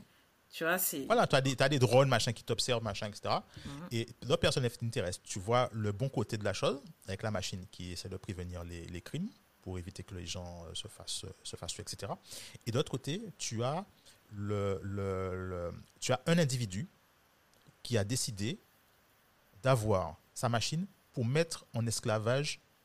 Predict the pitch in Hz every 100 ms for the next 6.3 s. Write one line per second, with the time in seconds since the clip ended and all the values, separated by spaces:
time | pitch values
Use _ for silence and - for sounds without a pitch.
0 | - 104 104 107 101 92 107 104 104 117
1 | 104 123 208 - 170 147 - - 107 101
2 | 139 175 - 104 104 104 131 135 - 95
3 | 101 - 92 85 - _ _ - 107 104
4 | 107 127 165 123 101 98 - - _ _
5 | _ _ _ _ _ _ - 117 - 113
6 | - 139